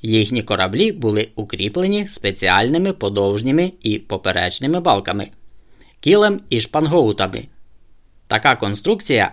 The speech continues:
використовується в кораблебудуванні й досі. У добу раннього середньовіччя за допомогою трикутних косих вітрил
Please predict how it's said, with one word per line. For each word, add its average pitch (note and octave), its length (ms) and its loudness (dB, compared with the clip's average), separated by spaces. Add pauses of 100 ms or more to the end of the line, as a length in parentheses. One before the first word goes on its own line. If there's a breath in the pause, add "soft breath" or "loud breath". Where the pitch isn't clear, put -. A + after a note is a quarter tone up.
використовується F#3+ 1080 0 (140)
в A2 180 -10 (160)
кораблебудуванні G#2 1000 2
й E3 40 -2
досі. E3 380 -2 (1000)
У A#2+ 100 -2
добу D#3+ 480 4
раннього A2 480 2
середньовіччя G2+ 840 -2 (140)
за G#2+ 180 -2
допомогою A2 680 0
трикутних C3 840 -4
косих A2+ 420 -2
вітрил D#3+ 420 -2